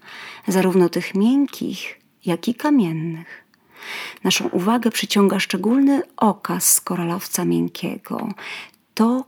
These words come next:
koral korkowy o giętkim szkielecie. Pod wodą widzimy go w bladych kolorach. Ma płaską podstawę, liczne brunatne wypustki i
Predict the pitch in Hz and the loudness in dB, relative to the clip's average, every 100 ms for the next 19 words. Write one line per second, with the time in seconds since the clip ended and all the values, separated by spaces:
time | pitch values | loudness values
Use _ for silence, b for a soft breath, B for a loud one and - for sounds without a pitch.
0 | _ - 180 180 185 185 190 - 196 196 | _ -2 -2 0 -2 -2 -6 -4 -4 -4
1 | - 190 170 151 180 - 180 156 208 220 | -4 -2 -2 -4 -6 -2 -4 2 4 6
2 | 220 - - 208 202 202 196 196 202 196 | 2 -2 -10 -4 -2 0 -2 -2 -2 -2
3 | - 196 175 143 131 - - 160 - _ | -2 -4 -4 -6 -10 -10 -8 -10 -14 _
4 | _ _ _ _ B B B B B B | _ _ _ _ B B B B B B
5 | _ 180 151 180 240 180 165 170 170 160 | _ -8 -4 -2 0 2 0 0 -2 -2
6 | 196 196 185 175 175 170 165 180 202 220 | 2 2 2 0 -2 -4 -2 0 0 0
7 | 180 185 - - 190 175 165 160 175 - | -2 -6 -6 -6 -4 -2 -2 -4 -6 -10
8 | - B B B B 175 165 165 165 165 | -12 B B B B 0 2 2 -2 -4
9 | - 196 214 - 214 190 170 - - - | -4 -2 -2 -2 -4 -6 -4 -2 -2 -2
10 | 156 143 139 170 175 - B B B 185 | -4 -6 -6 -6 -6 -8 B B B 0
11 | 196 - - 180 165 170 170 170 - 170 | 2 0 0 2 2 4 4 2 -2 -4
12 | 160 - 160 165 - - - 233 - - | -4 -8 -6 0 0 0 -4 -4 -2 -6